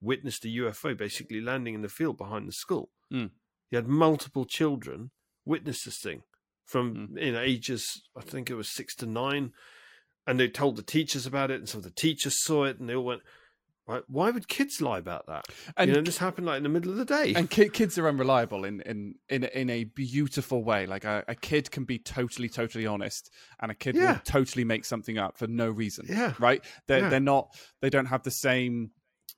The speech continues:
Speaker 2: especially around sort of six to nine, the psyche of a child is that they haven't developed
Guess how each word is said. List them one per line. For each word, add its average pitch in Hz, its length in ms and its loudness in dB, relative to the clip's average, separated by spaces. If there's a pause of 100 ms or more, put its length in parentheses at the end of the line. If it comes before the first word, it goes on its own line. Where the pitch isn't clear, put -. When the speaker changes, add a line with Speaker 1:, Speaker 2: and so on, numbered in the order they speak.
(220)
Speaker 2:
especially - 480 2
around 117 260 2
sort 139 220 -4
of - 60 -8
six - 280 -4
to 127 100 -4
nine, 104 360 -2
the 104 80 -6
psyche 120 340 -2
of 113 140 0
a 104 40 -6
child 104 320 2
is 104 180 -2
that 107 220 -2
they 123 200 2
haven't 131 280 2
developed 117 480 2